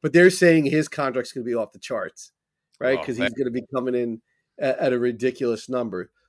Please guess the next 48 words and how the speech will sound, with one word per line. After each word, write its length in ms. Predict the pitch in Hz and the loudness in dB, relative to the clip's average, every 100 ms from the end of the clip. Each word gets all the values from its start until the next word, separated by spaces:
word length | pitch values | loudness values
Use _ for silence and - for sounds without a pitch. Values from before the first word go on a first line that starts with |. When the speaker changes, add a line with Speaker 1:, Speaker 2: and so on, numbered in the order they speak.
| _ | _
Speaker 1:
But 440 | 123 240 220 - - 147 | 4 6 6 4 0 -4
if 100 | 139 | -2
you 140 | 208 | -4
start 340 | - 220 190 185 | 2 6 6 6
to 80 | 151 | 4
look 260 | 160 160 | 4 4
at 140 | 143 147 | 0 2
that 220 | 123 - | 0 0
second 380 | - 147 139 135 | 0 0 2 -4
and 140 | 117 | -2
third 300 | 135 120 110 | -2 -2 -2
tier, 300 | - 285 208 | -4 2 2
there 160 | 135 170 | 4 2
might 180 | 233 180 | 2 -2
be 120 | 165 | -4
some 280 | - 131 123 | -2 -2 2
very 440 | 143 175 147 135 - _ _ | 4 6 4 -2 -10 _ _
cost-effective 920 | - 156 156 - 127 151 139 - 120 | 2 6 6 2 -4 0 -2 -2 -2
veterans 500 | 123 202 165 131 120 | 4 6 6 2 -2
that 160 | 117 143 | -6 -6
you 100 | 160 | -4
can 200 | 160 123 | -4 -2
bring 260 | 135 131 | 0 0
in 280 | 151 131 120 _ _ _ | 0 0 -2 _ _ _
that 160 | 143 135 | 2 4
would 220 | 127 117 | 2 -2
love 520 | 120 127 156 185 - | -4 2 8 8 6
to 120 | - | -4
play 300 | - 123 113 | -6 -6 -4
in 120 | 113 107 | -6 -8
this 180 | 104 - | -10 -12
scheme. 320 | - 117 110 | -12 -10 -2
What, 240 | 156 - _ _ _ | 0 0 _ _ _
you 80 | 151 | 0
know, 100 | 143 | 2
like, 160 | 135 123 208 | 2 2 2
oh, 160 | 165 | 2
keep 260 | - 202 180 | 2 -6 2
the 80 | 175 | 4
ball 280 | 170 185 | 6 6
in 60 | 160 | 4
front 280 | - 170 180 | 0 0 2
of 60 | |
me 140 | 185 180 | 4 2
and 100 | 180 | 0
crack 320 | 175 170 165 | -2 -2 -2
the 80 | 156 | -6
receivers 640 | 143 - 175 202 220 | -6 -6 -6 -6 -8